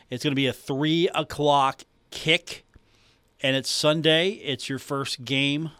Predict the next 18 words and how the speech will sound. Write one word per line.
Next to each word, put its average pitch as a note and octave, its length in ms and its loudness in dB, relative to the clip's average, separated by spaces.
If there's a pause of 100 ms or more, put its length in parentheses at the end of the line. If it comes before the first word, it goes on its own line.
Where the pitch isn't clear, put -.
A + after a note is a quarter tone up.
(220)
of C3 220 -4
the B2+ 80 -8
Sunday D3 720 0 (480)
doubleheader, C#3+ 640 0 (520)
which B2 200 -6
will B2+ 80 0
be B2+ 100 -2
right C3 240 0
here C#3+ 220 -2
on C#3 160 -2
E C3 120 2
S B2+ 160 0
P B2 220 -2
N A#2+ 140 -4
ninety-four B2+ 800 -4
point A#2 320 -8
one A#2+ 560 -6
and A#2+ 240 -4